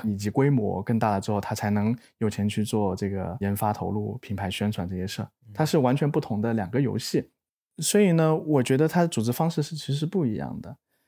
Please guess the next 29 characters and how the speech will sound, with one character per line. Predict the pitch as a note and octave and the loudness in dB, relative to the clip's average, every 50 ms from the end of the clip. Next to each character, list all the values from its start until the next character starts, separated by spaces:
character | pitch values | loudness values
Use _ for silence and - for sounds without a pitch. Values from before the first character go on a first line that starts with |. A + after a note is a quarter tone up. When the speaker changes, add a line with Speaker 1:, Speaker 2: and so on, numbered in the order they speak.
| _ _ _ _ _ _ _ _ _ _ _ _ | _ _ _ _ _ _ _ _ _ _ _ _
Speaker 1:
我 | - D3 C#3 | 0 2 4
觉 | - F3+ | 6 6
得 | G#3+ F4+ G4 F#4 F#4+ | 6 6 6 4 2
或 | - - - F4 A3 | 0 0 2 4 6
者 | D3 B2 | 6 4
从 | A2+ - - D#3+ | 4 2 2 4
另 | F#3+ B3 | 6 6
外 | C#4 A#3 | 6 6
一 | F3 | 6
个 | D3+ | 4
视 | C#3+ - - D3 | 2 2 2 2
角 | D3 - G#2+ | 2 0 -2
看 | - - - B2+ | -4 -4 -4 -4
啊， | G2 G2+ C3 C#3 - _ - | -4 -4 -6 -6 -10 _ -6
就 | - C3 | -4 0
是 | B2+ B2+ A#2+ B2 | 2 2 0 0
大 | - - E3+ | 2 4 4
家 | F3 F3 | 6 6
今 | F3 F#3 F3+ | 4 4 4
天 | F#3 F3+ | 4 4
用 | F3 E3+ D#3+ | 4 4 2
Chat | - - C#3 C#3 C#3 | 2 2 2 4 4
G | C#3 | 2
P | C#3+ | 2
T | C#3+ - C#3 C#3 | 2 0 0 2
用 | D3+ D#3+ | 2 2
得 | D3 C#3+ | 2 2
爽 | - A2+ F2 | 0 0 -2
吗？ | G2 C#3+ - | -2 -4 -6